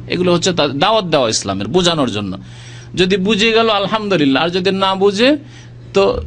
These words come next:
শক্ত করে একটু বলেন যে, "আমি নেতা, আমি নেতা, কারণ আমার নেতৃত্ব যদি মানো তাহলে থাকো, আর না হলে তুমি যেখানে নেতৃত্ব দিতে পারবে সেখানে চলে যাও।"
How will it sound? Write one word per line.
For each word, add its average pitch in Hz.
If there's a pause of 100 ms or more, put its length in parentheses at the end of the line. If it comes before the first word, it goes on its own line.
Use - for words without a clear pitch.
(140)
শক্ত -
করে 190
একটু 180
বলেন 151
যে, 180
"আমি 139
নেতা, 101 (2500)
আমি 156
নেতা, 107 (380)
কারণ -
আমার 170
নেতৃত্ব 175
যদি 147
মানো 160
তাহলে 151
থাকো, 196 (320)
আর 185
না 170
হলে 147
তুমি 156
যেখানে 165
নেতৃত্ব 160
দিতে 135
পারবে 127
সেখানে 151
চলে 87
যাও।" -